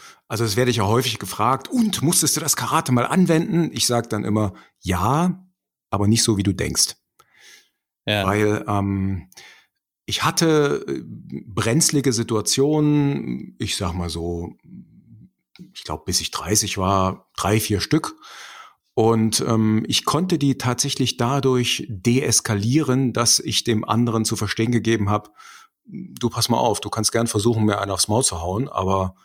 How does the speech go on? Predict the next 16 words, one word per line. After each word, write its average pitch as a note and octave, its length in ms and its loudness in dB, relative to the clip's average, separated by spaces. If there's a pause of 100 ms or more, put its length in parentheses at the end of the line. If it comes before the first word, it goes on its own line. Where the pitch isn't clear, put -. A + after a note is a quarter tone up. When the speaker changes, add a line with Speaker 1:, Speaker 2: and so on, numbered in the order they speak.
(380)
Speaker 1:
das G2 220 0
wird B2 160 0
nicht A2+ 120 0
gut - 180 -2
für A#2 100 0
dich G#2 160 -2
enden.“ G2+ 400 -4 (640)
Und D#3 480 2 (180)
natürlich A#2+ 340 2
hab A2 60 2
ich G#2+ 100 2
auch F#2 80 0
gleichzeitig A2+ 560 0
immer A2+ 220 4
noch B2 140 0
gesagt, A2 400 0